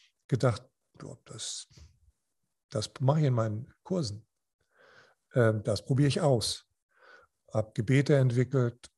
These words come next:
ähm, die Menschen in Zweiergruppen das machen lassen, hab selbst das alles mitgemacht, aktiv, passiv. Und ich dachte immer, da gibt's einen direkten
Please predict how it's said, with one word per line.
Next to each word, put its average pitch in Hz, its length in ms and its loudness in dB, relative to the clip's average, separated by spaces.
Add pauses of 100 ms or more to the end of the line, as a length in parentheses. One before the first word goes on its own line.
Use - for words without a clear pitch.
ähm, 113 840 -6 (300)
die 123 140 -10
Menschen 120 360 -4
in 113 80 -4
Zweiergruppen 139 640 4
das 110 180 -2
machen 135 240 -2
lassen, 135 200 -2
hab 123 120 -2
selbst 135 300 0
das 127 200 -4
alles 117 240 -4
mitgemacht, 139 580 -2
aktiv, 139 480 -8
passiv. 147 440 -8 (1900)
Und 135 100 6
ich 123 100 4
dachte 214 340 4
immer, 113 480 2 (1300)
da 113 100 2
gibt's 135 280 -2
einen 127 80 4
direkten 139 760 2